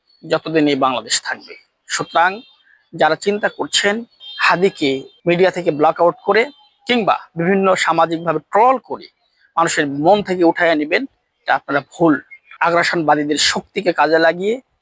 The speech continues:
তাদের বিভিন্ন সোর্সকে কাজে লাগিয়ে, পিছনের দরজা দিয়ে ক্ষমতায় গিয়ে দেশপ্রেমিক এই মানুষগুলাকে ভুলিয়ে দিবেন। আগের যে হাসিনাবাদী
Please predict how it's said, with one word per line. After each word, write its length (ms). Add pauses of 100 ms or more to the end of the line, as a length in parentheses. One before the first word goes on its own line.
(140)
তাদের 380 (120)
বিভিন্ন 460
সোর্সকে 520
কাজে 260
লাগিয়ে, 420 (140)
পিছনের 420
দরজা 260
দিয়ে 100
ক্ষমতায় 500
গিয়ে 320 (540)
দেশপ্রেমিক 520
এই 100
মানুষগুলাকে 720 (200)
ভুলিয়ে 380
দিবেন। 280 (380)
আগের 360
যে 300 (500)
হাসিনাবাদী 800